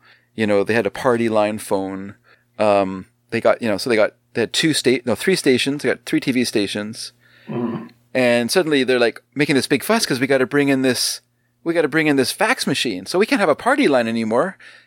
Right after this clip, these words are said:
Speaker 1: 'cause the fax will be, like, hogging the line." So they had to, like,
Speaker 2: <laughs>
Speaker 1: get, like, a, a proper line and everything. And it, it, it was all, you know, this a big deal was made about this fax. And yeah, that was what it was, like, the big, that special paper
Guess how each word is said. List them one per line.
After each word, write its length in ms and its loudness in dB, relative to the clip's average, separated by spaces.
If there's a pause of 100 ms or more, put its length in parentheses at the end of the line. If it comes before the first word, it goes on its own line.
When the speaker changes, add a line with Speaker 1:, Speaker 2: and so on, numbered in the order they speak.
Speaker 1:
'cause 100 0
the 80 2
fax 300 -2
will 80 0
be, 100 2
like, 300 -2
hogging 380 0
the 80 4
line." 400 0
So 160 0
they 100 4
had 80 0
to, 60 -2
like, 180 0
Speaker 2:
<laughs> 420 -6
Speaker 1:
get, 220 0
like, 120 2
a, 180 2
a 140 -2 (120)
proper 360 0
line 440 0
and 80 -4
everything. 440 -6
And 120 -8
it, 180 -10
it, 180 -10 (280)
it 40 -4
was 120 0
all, 120 4
you 80 0
know, 280 4
this 160 -6
a 20 -10
big 180 -2
deal 460 -4
was 140 -16
made 120 -4
about 200 -4
this 240 -6 (260)
fax. 300 -2
And 80 0
yeah, 140 2
that 120 2
was 240 -4
what 160 0
it 40 2
was, 260 2
like, 140 -4
the 80 -8
big, 280 -6 (220)
that 160 0
special 360 0
paper 580 -2